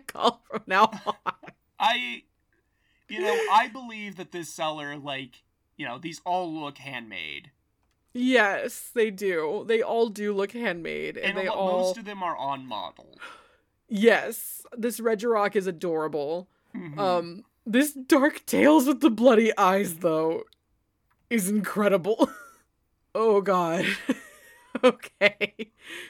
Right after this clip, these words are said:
Speaker 1: You know what? You win, seller. These are great. <laughs>
Speaker 2: You'll spend eighty-five dollars for the Samson Clogmire?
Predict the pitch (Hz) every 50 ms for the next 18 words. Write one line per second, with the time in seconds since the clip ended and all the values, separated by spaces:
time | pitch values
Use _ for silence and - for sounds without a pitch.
0 | - _ _ 226 240 254 277 285 277 285 240 202 196 196 196 202 - - _ _
1 | _ _ _ _ _ _ _ _ _ _ _ _ _ _ _ _ _ _ _ _
2 | - - _ 202 185 190 208 233 233 226 214 180 190 185 170 156 156 151 160 -
3 | - 160 147 143 143 143 143 143 - _ _ _ _ _ - 233 - - 254 233
4 | - 240 214 208 208 190 175 202 180 175 - 190 180 156 147 139 143 - _ -
5 | - - - - _ - 196 _ - 180 - _ _ _ _ _ _ 170 180 170
6 | - - - 185 170 170 170 - 165 165 160 165 160 - 160 156 151 143 156 151
7 | 147 143 147 147 143 - 160 139 135 - - 156 143 135 135 - 151 143 - -
8 | 139 135 139 135 165 151 143 151 160 170 214 208